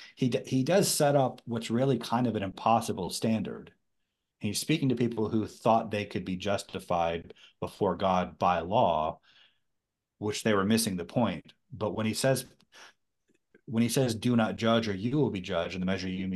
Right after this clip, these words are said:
you use will be measured to you," he wasn't saying, like, "Oh, you're supposed to call things that are sinful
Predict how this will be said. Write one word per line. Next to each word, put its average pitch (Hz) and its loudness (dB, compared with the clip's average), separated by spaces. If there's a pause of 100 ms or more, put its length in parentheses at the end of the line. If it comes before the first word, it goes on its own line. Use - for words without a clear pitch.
(120)
you 113 2
use 104 2
will 95 -6
be 92 -6
measured 95 -8
to - -8
you," 117 2
he 110 2
wasn't 120 2
saying, 110 0
like, 90 -4
"Oh, 120 2
you're 90 -6
supposed 107 -4
to 95 -8
call 110 2
things 92 -4 (440)
that 101 0
are 90 -2
sinful 92 -2